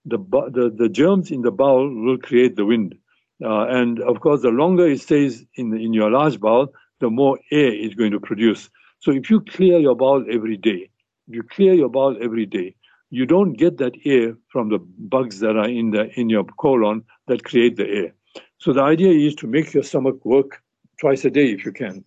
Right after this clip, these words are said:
And the way to do that is to make sure that you have a,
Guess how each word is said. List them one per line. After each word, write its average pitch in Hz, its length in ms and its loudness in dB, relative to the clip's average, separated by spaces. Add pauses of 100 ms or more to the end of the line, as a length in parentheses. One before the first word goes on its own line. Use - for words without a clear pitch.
(280)
And 123 120 -2
the 131 80 4
way 185 120 4
to 175 220 -8
do 165 40 4 (100)
that 120 140 -2 (280)
is 120 180 -10
to 123 60 -12
make 139 280 -2
sure 143 200 4
that 120 160 -6
you 107 80 -4 (120)
have 113 120 -2 (140)
a, 104 40 -2